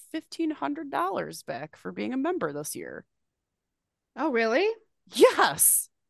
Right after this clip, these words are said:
Speaker 2: That's weird. I mean,
Speaker 1: No.
Speaker 2: it's great, but, like,
Speaker 1: It's a,
Speaker 2: what's
Speaker 1: it's a cr-,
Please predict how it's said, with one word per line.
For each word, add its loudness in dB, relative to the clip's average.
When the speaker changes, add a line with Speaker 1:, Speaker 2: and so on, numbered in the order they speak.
Speaker 2:
That's -2
weird. 6
I 2
mean, 6
Speaker 1:
No. 6
Speaker 2:
it's -2
great, 4
but, 4
like, 6
Speaker 1:
It's -4
a, 0
Speaker 2:
what's 0
Speaker 1:
it's -2
a 0
cr-, -12